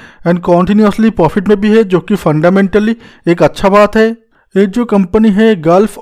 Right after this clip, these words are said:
ऑयल लुब्रिकेंट, ये कंपनी मनी कंट्रोल का टेक्निकल के हिसाब से डेली चार्ट में देखिए क्या है, very bullish है। एक बार वीकली चार्ट में भी देख लेंगे। तो देखिए वीकली चार्ट में भी ये शेयर आपका very bullish है। एक बार मंथली चार्ट में भी देख लेंगे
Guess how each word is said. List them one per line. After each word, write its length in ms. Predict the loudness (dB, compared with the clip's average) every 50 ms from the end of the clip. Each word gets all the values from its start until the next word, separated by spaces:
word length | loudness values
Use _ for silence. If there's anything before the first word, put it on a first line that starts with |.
| -2
ऑयल 240 | 2 2 2 4 2
लुब्रिकेंट, 540 | 2 2 0 2 0 0 0 0 -2 -4 -2
ये 180 | -2 -2 -2 0
कंपनी 460 | 0 0 0 0 0 0 -2 -2 -2 -2
मनी 480 | 0 0 2 2 2 2 2 2 2 0
कंट्रोल 340 | 0 0 0 0 0 0
का 100 | -2 0
टेक्निकल 340 | 0 0 -2 -2 -2 -2 -2
के 120 | 0 0 -2
हिसाब 240 | 0 0 0 -2
से 220 | -2 -2 -2 -2 -2 -2 -6 -20 -20 -20 -18 -4
डेली 200 | -2 0 0 2
चार्ट 180 | 0 0 -2 0
में 80 | -2
देखिए 180 | -2 -2 -2 -4
क्या 200 | -4 -2 -2 0
है, 140 | 0 0 0
very 540 | -2 -2 -2 0 2 2 2 2 2 2 0
bullish 340 | 0 0 0 0 0 -2 -4
है। 100 | -2 -2
एक 120 | -2 0 0
बार 200 | 0 0 0 -2 -8 -18 -20 -20 -20 _ -2
वीकली 340 | 0 0 0 0 0 0 0
चार्ट 160 | 0 0 0
में 100 | 0 0
भी 60 | 0 0
देख 180 | 0 -2 0
लेंगे। 260 | -2 -2 -2 -2 -4
तो 960 | -4 -6 -10 _ _ _ _ _ _ _ _ _ _ _ _ _ _ -6 -4 -2
देखिए 260 | -2 0 0 0 0 0 -2 0
वीकली 300 | 0 0 0 0 0 0
चार्ट 180 | 2 0 0 2
में 120 | 0 0
भी 140 | 0 0 0
ये 100 | 0 0
शेयर 200 | 0 2 2 0
आपका 280 | 0 0 -2 -2 -2 0
very 260 | 0 0 0 2 0
bullish 320 | 0 2 0 0 0 -2 -2
है। 80 | -4
एक 280 | -2 0 -2 -2 0 0
बार 180 | 0 -2 -2 -2 -6 -16 -20 -16 -8 -2
मंथली 440 | 0 2 2 2 0 0 0 0 0
चार्ट 180 | 0 0 0 0
में 80 | 0 0
भी 80 | 0
देख 180 | 0 0 -2 -2
लेंगे 280 | -2 -2 -2 -2 -4